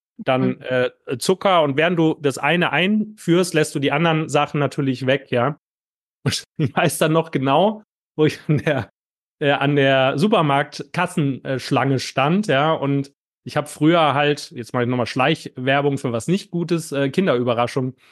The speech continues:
Speaker 1: <laughs>
Speaker 2: Nee,
Speaker 1: geliebt,
Speaker 2: verstehe
Speaker 1: ja.
Speaker 2: ich. Die sind ja auch lecker. Ist also mittlerweile nicht mehr, aber <laughs>
Speaker 1: So, und dann stand halt dieses Überraschungsei und ich so, „Hm, eigentlich geht's dir grad mega, du hast so viel Energie wie noch nie, deine Haut ist so gut wie noch nie,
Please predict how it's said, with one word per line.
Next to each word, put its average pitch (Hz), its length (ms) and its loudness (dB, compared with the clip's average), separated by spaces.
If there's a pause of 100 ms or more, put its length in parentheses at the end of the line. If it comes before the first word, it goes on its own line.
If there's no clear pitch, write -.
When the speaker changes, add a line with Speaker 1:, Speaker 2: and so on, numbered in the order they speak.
(180)
Speaker 1:
<laughs> - 380 -4
Speaker 2:
Nee, 180 140 2
Speaker 1:
geliebt, 175 160 4
Speaker 2:
verstehe 196 340 -2
Speaker 1:
ja. 147 60 2
Speaker 2:
ich. 170 80 -6
Die 202 160 -2
sind 185 100 -6
ja 190 140 4
auch 170 60 -2
lecker. 165 520 -2
Ist - 180 -12
also 180 220 -2
mittlerweile 185 600 2
nicht 240 160 4
mehr, 262 220 4
aber 185 400 2
<laughs> - 340 -2 (360)
Speaker 1:
So, 160 80 2
und 151 80 4
dann 156 140 2
stand 180 360 0
halt 156 200 0
dieses 143 380 -2
Überraschungsei 143 960 0
und 127 100 0
ich 127 120 -4
so, 120 100 -2
„Hm, 135 480 0 (960)
eigentlich 143 360 0
geht's 143 200 -2
dir 139 120 2
grad 120 300 0
mega, 147 440 2
du 135 100 -2
hast 131 160 0
so 131 100 -2
viel 208 300 -2
Energie 151 540 0
wie 139 100 0
noch 127 260 -2
nie, 180 540 2 (240)
deine 127 260 0
Haut 170 280 2
ist 139 160 -6
so 143 100 -2
gut 135 240 0
wie 131 100 0
noch 131 280 0
nie, 165 540 0